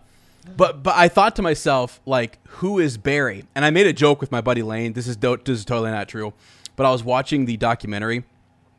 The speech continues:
and I'm, like, texting him. I was like, "Dude," I was like, "Bob Lazar's mom just started," in, in reference to Bob, started to say, "Bear," I mean, Bob. And I was like,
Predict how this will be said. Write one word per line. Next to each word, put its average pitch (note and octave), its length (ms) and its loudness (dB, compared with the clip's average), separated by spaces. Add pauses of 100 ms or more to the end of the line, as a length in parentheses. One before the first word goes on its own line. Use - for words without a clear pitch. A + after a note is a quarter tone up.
(140)
and C#3 100 -2
I'm, C#3 80 2
like, B2+ 160 -2
texting B2+ 320 -4
him. A#2+ 140 -4
I A#2 40 -2
was A2 80 -6
like, G#2 160 -12
"Dude," A#2+ 280 -4 (480)
I C3 100 2
was C3 140 2
like, A#2 200 0 (400)
"Bob F3 220 2
Lazar's C3 400 -4
mom A#2+ 360 -6 (280)
just B2+ 240 -4
started," C3 400 0
in, C3 280 -2
in C3+ 180 0
reference C#3+ 440 -2
to C#3 120 -4
Bob, A#2+ 340 -2
started A#2+ 360 -4
to A2 60 -10
say, G#2+ 240 -6
"Bear," A#2 520 -2 (460)
I C3 120 0
mean, A#2 180 -2
Bob. B2 520 2 (420)
And D3+ 100 2
I D3+ 60 8
was D3 140 4
like, C#3 180 4